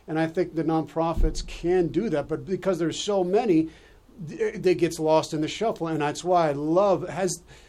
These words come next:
you know, in your ten years, what you have been able to do is to overcome so many challenges that so many other nonprofits or organizations faced.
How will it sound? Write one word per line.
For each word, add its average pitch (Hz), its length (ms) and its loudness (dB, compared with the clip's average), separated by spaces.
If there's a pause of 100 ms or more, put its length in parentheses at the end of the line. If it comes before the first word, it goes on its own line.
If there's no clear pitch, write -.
(320)
you 214 100 2
know, 190 140 6
in 214 160 4
your 202 140 4
ten 202 360 2
years, 165 680 0
what 190 340 2
you 208 80 2
have 175 220 4
been 170 120 4
able 165 280 6
to 147 80 -2
do 165 600 0
is 156 200 2
to 196 80 -4
overcome 180 480 -2
so 226 360 0
many 196 240 6
challenges 175 840 0 (440)
that 165 220 0
so 208 280 2
many 196 220 6
other 185 220 6
nonprofits 175 800 0
or 175 200 4
organizations 160 800 2
faced. - 520 -2